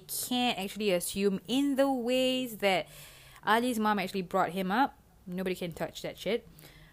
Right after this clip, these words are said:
So even though we like think, we like to think of it as partially the reason why he actually did what he did,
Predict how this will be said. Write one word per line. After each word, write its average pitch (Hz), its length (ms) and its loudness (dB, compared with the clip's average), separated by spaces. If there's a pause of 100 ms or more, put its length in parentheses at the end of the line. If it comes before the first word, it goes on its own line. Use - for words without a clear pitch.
(120)
So 214 540 2 (180)
even 277 360 -2
though 247 420 4
we 214 200 -4
like 220 380 0
think, 226 460 -4
we 220 220 -4
like 254 260 2
to 254 100 -4
think 226 340 -2
of 180 160 -2
it 180 160 -2
as 170 200 -6
partially 208 800 -2
the 170 160 -2
reason 170 380 -4
why 170 260 2
he 165 160 -4
actually 160 220 -8
did 156 220 -6
what 139 160 -10
he 151 120 -12
did, 202 300 -6